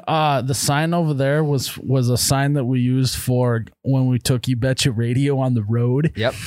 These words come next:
Speaker 1: We
Speaker 2: Bar
Speaker 1: went to, like,
Speaker 2: takeovers.
Speaker 1: five bar takeovers, and we had those signs up, um, which is kinda cool. Kinda
Speaker 2: So
Speaker 1: whatever.
Speaker 2: what happens when we move? What happens to this studio? Does it
Speaker 1: Uh,
Speaker 2: just
Speaker 1: well,
Speaker 2: get
Speaker 1: so we're,
Speaker 2: dismembered?
Speaker 1: we have, we took out another lease on this area.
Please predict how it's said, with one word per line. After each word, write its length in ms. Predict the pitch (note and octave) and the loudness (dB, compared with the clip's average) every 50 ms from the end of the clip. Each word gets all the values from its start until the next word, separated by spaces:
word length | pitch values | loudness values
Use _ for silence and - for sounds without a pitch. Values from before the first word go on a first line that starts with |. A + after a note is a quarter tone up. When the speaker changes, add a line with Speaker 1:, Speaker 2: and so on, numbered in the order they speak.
| - - - - - - - - | -10 -10 -10 -10 -12 -14 -8 -6
Speaker 1:
We 100 | B2+ C3+ | -2 0
Speaker 2:
Bar 60 | C#3+ | 0
Speaker 1:
went 160 | C#3+ - B2 A2+ | 0 0 0 0
to, 100 | C#3+ D3 | 0 0
like, 180 | - C#3 C3 | 0 0 0
Speaker 2:
takeovers. 160 | B2 A2 A2+ A2+ | 0 -2 -2 0
Speaker 1:
five 400 | C3 B2 B2 B2+ C3 B2+ A2 G#2+ | 0 2 2 2 0 0 0 0
bar 220 | C3 B2+ B2+ B2 | 0 0 0 0
takeovers, 680 | - - B2+ A#2+ A2+ - C3 C3+ C3 C3 C3+ B2+ A2+ | 0 0 0 0 0 -2 -2 -2 0 0 -2 0 0
and 80 | B2+ A#2+ | 0 2
we 80 | A#2+ A#2 | 2 2
had 220 | A2+ A#2+ A#2+ A#2 | 2 2 2 2
those 200 | A#2 A#2+ A#2+ A#2 - | 0 0 0 0 0
signs 380 | - B2 A#2+ B2 B2 A#2+ G#2+ | 0 0 2 2 0 0 0
up, 180 | C3 C3 C#3 - - - - _ _ _ _ _ _ _ _ _ _ _ _ _ - | 0 0 0 -2 -4 -10 -12 _ _ _ _ _ _ _ _ _ _ _ _ _ -2
um, 460 | B2+ B2 B2 B2 B2 B2 B2 A#2+ A#2+ | 0 0 2 2 2 2 2 2 2
which 200 | B2 A#2+ - - | 0 0 0 -2
is 100 | B2+ - | -2 -2
kinda 280 | - - C3 B2+ B2 A#2 | 0 0 0 0 0 -2
cool. 540 | - - C#3 B2+ C3 C3 C3 B2 A2+ - _ _ _ _ _ - - | -2 -2 -2 0 0 0 0 -2 -2 -6 _ _ _ _ _ -8 -4
Kinda 320 | E3 D3+ B2+ A#2 G#2+ G#2 F#2 - - - A#2 | -4 -2 -2 -2 -4 -4 -8 -12 -14 -12 -10
Speaker 2:
So 320 | A2+ G#2+ F3 F#3 F3+ F3 E3 | -6 -4 -2 -2 0 0 0
Speaker 1:
whatever. 200 | C3 A#2+ B2 B2+ A2+ | -2 -4 -6 -4 -2
Speaker 2:
what 140 | F#3 G#3 G#3 | -2 -2 -2
happens 680 | - - C3+ C3 C3 - - B2+ A#2 A2+ A2 - - - _ _ _ _ _ B2 A2+ - | -2 -2 -2 -2 -2 -2 -4 -6 -6 -6 -8 -10 -12 -14 _ _ _ _ _ -20 -12 -8
when 160 | C#3+ C#3 C#3 | -6 -4 -2
we 120 | C#3+ E3 F3 | -2 -2 -2
move? 520 | D3+ C#3 C3+ C3 A#2 G#2+ G2 G#2 - - | -2 -2 -2 -2 -2 -4 -6 -10 -14 -12
What 200 | A2+ B2 D3 C#3 | -6 -4 -4 -4
happens 480 | B2 - B2 A2+ A2 - A2+ G#2+ - - | -2 -2 -2 -2 -2 -4 -6 -6 -6 -4
to 60 | A2 | -4
this 160 | G#2 F#2+ G2 | -4 -4 -4
studio? 540 | - - - A2 G#2 F#2+ F2+ E2+ D#2+ G#2+ - - | -4 -4 -4 -4 -6 -6 -6 -8 -10 -10 -10 -8
Does 140 | A#2+ A2+ - | -4 -4 -4
it 40 | A#2 | -4
Speaker 1:
Uh, 40 | |
Speaker 2:
just 160 | A#2+ C3+ C#3 D#3 | -4 -4 -4 -2
Speaker 1:
well, 140 | E3 D#3+ D3+ | -2 -2 -2
Speaker 2:
get 80 | C3+ | -2
Speaker 1:
so 120 | - - D3+ D#3 | -2 -2 0 0
we're, 40 | D3 D3 D3+ | 0 0 -2
Speaker 2:
dismembered? 240 | B2 A#2 A#2+ B2 C#3+ | -2 -2 -2 -2 0
Speaker 1:
we 60 | D3 | 0
have, 220 | D3 E3 F3+ F#3+ E3+ | 2 0 0 0 0
we 100 | D#3 C#3 | -2 -2
took 220 | A#2+ - E3 E3 E3 | -2 -2 -2 -2 0
out 120 | F#3+ F#3 E3+ | 0 0 0
another 340 | C#3+ D3 D3 C#3 C#3 B2+ | 0 0 0 0 0 0
lease 340 | A#2 A#2+ B2 B2 A#2+ - - | 0 0 0 0 -2 -2 -2
on 180 | B2 A2 A2+ G#2+ | -2 -2 -2 -2
this 180 | A2+ A#2 A2 | -2 -2 -2
area. 560 | - A#2+ A2+ G#2+ G2+ F#2 E2+ D#2+ - - G3 | 0 0 0 -2 -2 -2 -4 -4 -2 -2 -4